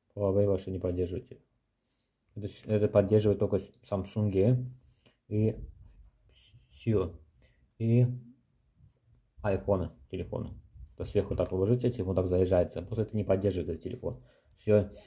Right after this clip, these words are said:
как айфоны и Samsung. Новые модели Samsung поддерживает. Вот это я проверил, вот это не поддерживает этот телефон.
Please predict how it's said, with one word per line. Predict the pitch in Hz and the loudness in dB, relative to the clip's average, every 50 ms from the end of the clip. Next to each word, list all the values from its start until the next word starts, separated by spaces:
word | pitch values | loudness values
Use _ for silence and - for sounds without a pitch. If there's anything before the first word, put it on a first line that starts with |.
| - _ _ | -20 _ _
как | - 101 - - | -12 -10 -2 0
айфоны | 107 101 95 - - 110 117 127 147 156 131 - - - _ _ | 2 2 2 2 4 4 6 6 4 2 -2 -4 -10 -16 _ _
и | 110 110 113 117 - - _ | -2 -2 -2 -2 -4 -10 _
Samsung. | - - 110 101 - - 110 - - - _ _ _ _ _ _ - - _ _ _ _ _ _ _ _ _ | -8 -6 -6 -6 -4 -8 -10 -10 -10 -14 _ _ _ _ _ _ -20 -20 _ _ _ _ _ _ _ _ _
Новые | - 113 110 104 101 | 2 6 6 6 6
модели | 95 95 90 87 98 95 95 | 6 4 4 4 2 2 2
Samsung | - - 87 82 - - 85 87 | -2 -4 -8 -8 -8 -14 -18 -14
поддерживает. | _ 85 82 85 90 87 82 - - 82 - _ _ _ _ _ _ _ _ _ _ _ _ _ _ _ _ _ _ _ _ _ _ _ _ _ _ _ _ _ _ _ _ _ _ _ | _ -12 -8 -6 -4 -6 -6 -6 -12 -18 -18 _ _ _ _ _ _ _ _ _ _ _ _ _ _ _ _ _ _ _ _ _ _ _ _ _ _ _ _ _ _ _ _ _ _ _
Вот | 92 92 - | -14 0 2
это | 117 117 120 | 4 6 8
я | 113 110 104 | 6 6 6
проверил, | - - 101 98 101 107 120 123 123 | 6 6 6 8 10 8 8 8 6
вот | 123 | 2
это | 110 95 | -2 -4
не | 98 95 | -4 -2
поддерживает | 95 92 90 85 92 90 85 90 - - - | -2 -4 -4 -2 -4 -6 -6 -8 -12 -14 -16
этот | - - _ | -18 -20 _
телефон. | - - - - _ 90 | -18 -18 -18 -18 _ -20